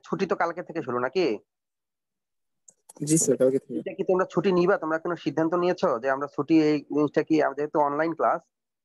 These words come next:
Speaker 1: সেক্ষেত্রে আমি জিজ্ঞাসা করতেছি যে তোমরা নিজেরা কি কোনো সিদ্ধান্ত নিছো নাকি, নাকি ক্যালেন্ডার ওয়াইজ চলবে?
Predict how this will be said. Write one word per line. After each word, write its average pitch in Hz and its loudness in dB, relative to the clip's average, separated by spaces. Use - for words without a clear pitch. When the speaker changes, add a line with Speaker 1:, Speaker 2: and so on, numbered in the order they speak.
Speaker 1:
সেক্ষেত্রে 156 -2
আমি 165 -2
জিজ্ঞাসা 147 -2
করতেছি 131 -6
যে 135 0
তোমরা 139 0
নিজেরা 147 -4
কি 156 -6
কোনো 160 0
সিদ্ধান্ত 151 -4
নিছো 170 0
নাকি, 113 -2
নাকি 143 0
ক্যালেন্ডার 147 -2
ওয়াইজ 151 0
চলবে? 101 -4